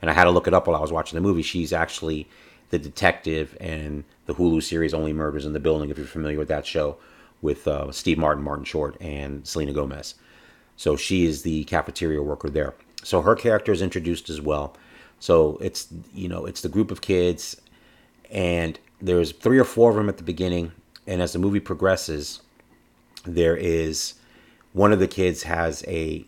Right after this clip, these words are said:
well, they all have very affluent parents, but one of these kids has a dad that's gonna take them on a ski trip, and he picks them up in a helicopter. So, of course, Angus is super excited that he's gonna go.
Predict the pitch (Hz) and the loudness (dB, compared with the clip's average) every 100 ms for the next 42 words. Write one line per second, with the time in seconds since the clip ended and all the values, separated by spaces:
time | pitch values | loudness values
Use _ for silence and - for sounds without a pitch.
0 | _ 95 82 87 90 85 82 78 80 82 | _ 0 2 6 6 6 4 2 2 2
1 | 80 - 85 76 - - 90 78 73 - | -2 -2 -4 -4 -8 -8 -4 -4 -6 -8
2 | 76 76 90 85 85 - 82 - - - | -10 -6 -6 -4 -6 -6 -6 -8 -18 -20
3 | - - _ _ _ - 90 82 80 90 | -20 -20 _ _ _ -2 2 2 2 2
4 | 87 80 82 87 80 - 92 - 85 82 | 2 2 -2 -4 -6 -4 -6 -2 -4 -4
5 | 85 78 - 101 95 - 80 76 - - | -6 -8 -4 -2 -2 -2 -2 -2 -6 -6
6 | - 87 80 80 92 90 - 78 - 76 | -4 -4 -4 -4 -2 -2 -2 -6 -6 -6
7 | 82 73 92 82 - - 90 87 80 82 | -4 -2 0 0 -2 -10 -4 -4 -4 -6
8 | 76 - 90 - 78 - 85 78 73 76 | -8 -6 -6 -6 -6 -2 0 0 -4 -6
9 | 71 76 73 69 87 76 73 | -6 -8 -8 0 2 2 -2